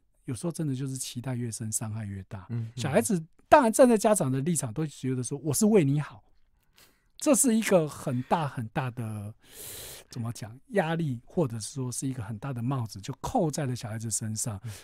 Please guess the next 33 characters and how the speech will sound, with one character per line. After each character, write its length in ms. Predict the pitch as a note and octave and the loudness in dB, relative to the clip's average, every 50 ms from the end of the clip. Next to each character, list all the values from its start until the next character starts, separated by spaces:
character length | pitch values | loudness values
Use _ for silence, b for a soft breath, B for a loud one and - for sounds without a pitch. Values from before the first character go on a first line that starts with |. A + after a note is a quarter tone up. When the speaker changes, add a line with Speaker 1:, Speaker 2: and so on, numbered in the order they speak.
| B B B | B B B
Speaker 1:
那 180 | C4 B3+ A3+ - | 2 2 2 2
有 120 | - G3 F3 | 4 2 4
些 160 | D#3 C4 D4+ | 4 4 0
小 160 | C4+ - F#3+ | 0 0 0
孩 140 | C3+ D3+ F3+ | 0 0 0
子 160 | F#3 - E3+ | 0 -2 -4
可 160 | - - C#3+ | -2 -2 -2
能 220 | A#2+ B2 C3 D#3 E3 | -2 -2 -2 -2 0
也 200 | F3 D#3 C#3+ C3+ | 0 0 0 0
会 320 | C3 - C4 A3 F#3 E3 D3 _ | 2 4 6 6 6 6 4 _
比 120 | - D#3 C3 | -4 -4 -2
较 200 | - G#3+ G#3 G3+ | -2 -2 -4 -4
好 240 | - - - C3+ B2 | -4 -8 -8 -8 -6
的， 240 | B2 C#3 C3 B2+ | -4 -4 -4 -4
会 160 | C3 - F#3+ D#3+ | -4 -4 -4 -4
想 180 | - - G#2+ | -4 -6 -10
说 80 | G2+ C3 | -8 -6
，“没 120 | C3+ C3 D3 | -2 -2 -2
有 80 | B2+ | -2
错， 120 | - - C#3 | -2 -4 -8
家 160 | - - C#3 | -6 -4 -4
长 100 | B2+ G#2+ | -4 -4
是 120 | - - B2 | -6 -6 -6
为 140 | A#2+ A#2+ | -4 -4
我 180 | A2 G2 F#2+ F#2+ G2 | -6 -8 -10 -12 -14
好， 240 | - - - - B B B B | -14 -14 -16 -16 B B B B
是 120 | - - E3 | -4 0 0
为 140 | D3 C3+ | 0 0
了 80 | A#2+ A2+ | -2 -4
我 140 | A2 A2 G#2 | -8 -10 -10
的 100 | A2 A2+ | -10 -10
前 280 | - - A2+ G#2 A2 | -10 -8 -8 -6 -6
途。” 200 | A#2+ A2 G2 F#2+ | -6 -6 -10 -12